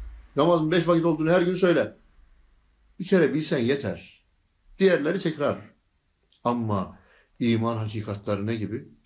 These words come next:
Ekmek gibi, su gibi. Her gün, her gün ekmek yeriz, tekrar ederiz her gün yemek yemeyi. Her gün kahvaltıyı tekrar ediyoruz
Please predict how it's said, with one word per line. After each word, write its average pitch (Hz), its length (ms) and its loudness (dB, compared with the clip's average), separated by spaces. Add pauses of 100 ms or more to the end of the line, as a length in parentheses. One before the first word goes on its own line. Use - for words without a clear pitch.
(320)
Ekmek 143 760 -2
gibi, 165 260 0
su 139 220 -8
gibi. 98 360 -10 (680)
Her 147 300 2
gün, 120 280 -4
her 113 160 -2
gün 107 140 -2
ekmek 110 380 -4
yeriz, 131 360 -2
tekrar 135 380 2
ederiz 117 360 0
her 107 140 0
gün 98 200 -4
yemek 113 340 -2
yemeyi. 104 480 -4 (200)
Her 170 160 2
gün 175 220 0
kahvaltıyı 160 500 2
tekrar 147 320 2
ediyoruz 175 440 0